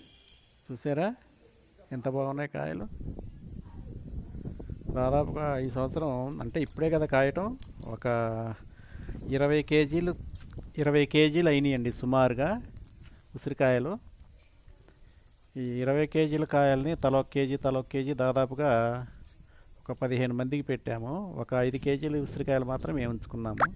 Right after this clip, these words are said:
మా అక్క వాళ్ళు, మా అన్నయ్య వాళ్ళు మాకు పనికొస్తాయని పచ్చడి కోసం అని చెప్పి, ఇంకా పచ్చడి పట్టలేదులే కానీ కోసినప్పుడు మీ అందరికీ చూపిద్దామని చెప్పి ఈ వీడియో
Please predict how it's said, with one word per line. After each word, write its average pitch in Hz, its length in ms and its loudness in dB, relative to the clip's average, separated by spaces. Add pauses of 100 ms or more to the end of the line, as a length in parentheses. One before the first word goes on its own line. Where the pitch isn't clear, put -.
(520)
మా 120 180 0
అక్క - 120 -6 (120)
వాళ్ళు, 131 300 4 (140)
మా 123 160 0
అన్నయ్య 123 280 -2
వాళ్ళు 120 240 -4 (120)
మాకు - 280 -6 (220)
పనికొస్తాయని 117 680 -4
పచ్చడి 120 320 -4
కోసం 113 260 -8
అని 104 140 -10
చెప్పి, 151 260 -8 (520)
ఇంకా 123 140 -6 (100)
పచ్చడి 135 320 -6
పట్టలేదులే 135 500 -2
కానీ 180 200 -4 (800)
కోసినప్పుడు 135 600 -4 (1400)
మీ 131 160 0
అందరికీ 123 400 0
చూపిద్దామని 127 560 0
చెప్పి 135 220 -4 (100)
ఈ - 20 0 (100)
వీడియో 123 220 -2